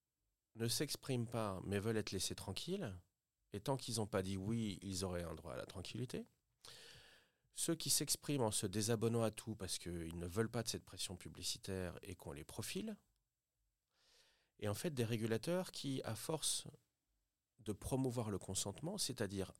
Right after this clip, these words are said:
un choix de l'utilisateur, démissionnent de leur rôle de régulation et laissent faire les pauvres gens qui doivent comprendre comment se protéger.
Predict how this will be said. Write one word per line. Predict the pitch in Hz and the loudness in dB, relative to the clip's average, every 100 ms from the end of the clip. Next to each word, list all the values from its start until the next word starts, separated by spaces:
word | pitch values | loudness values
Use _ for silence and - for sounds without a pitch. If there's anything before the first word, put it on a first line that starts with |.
| - | -2
un | 110 | 2
choix | - 170 | 2 2
de | |
l'utilisateur, | 127 - 98 98 - 156 185 - _ _ _ _ _ _ _ - | 0 -4 -4 -4 -2 -4 -4 -10 _ _ _ _ _ _ _ -10
démissionnent | 92 131 143 - 151 123 | -2 2 4 4 4 4
de | 95 | 2
leur | 87 | 2
rôle | 85 101 95 | 2 0 2
de | 95 | 0
régulation | 92 90 90 - 180 196 - | 0 -2 0 0 0 -2 0
et | 107 | 4
laissent | 143 - | 6 4
faire | - 165 | 4 0
les | 131 | 0
pauvres | 107 101 95 | 0 0 0
gens | 107 170 | 0 0
qui | - | 0
doivent | 117 110 | 0 0
comprendre | - 107 - 151 139 | 0 -2 0 0 0
comment | 120 120 | -2 0
se | 120 | 0
protéger. | - - - - | -4 -6 -8 -10